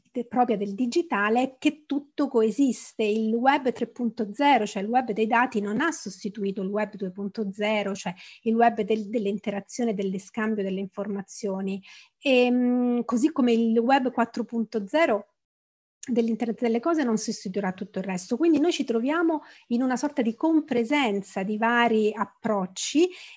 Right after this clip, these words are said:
e noi dobbiamo far performare i vari approcci nel modo più, eh, più corretto possibile, non dimenticando che il più grande motore semantico rimane comunque l'intelligenza umana.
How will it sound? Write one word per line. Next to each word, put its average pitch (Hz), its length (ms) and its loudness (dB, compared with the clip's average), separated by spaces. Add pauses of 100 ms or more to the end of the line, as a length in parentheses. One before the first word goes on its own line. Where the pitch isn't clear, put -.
e 277 180 2
noi 330 260 4
dobbiamo 262 520 2
far 220 440 -2
performare 247 880 0
i 190 140 -4
vari 226 360 0
approcci 330 760 -2 (300)
nel 320 180 2
modo 311 560 2
più, 285 720 0
eh, 233 300 2
più 330 180 2
corretto 262 440 -2
possibile, 190 800 -4 (360)
non 339 280 6
dimenticando 269 1040 0
che 240 520 0
il 214 180 -4
più 233 200 -6
grande 254 440 0
motore 208 340 -4
semantico 208 760 -6
rimane 214 380 -2
comunque 220 360 -2
l'intelligenza 185 680 -8
umana. 180 380 -8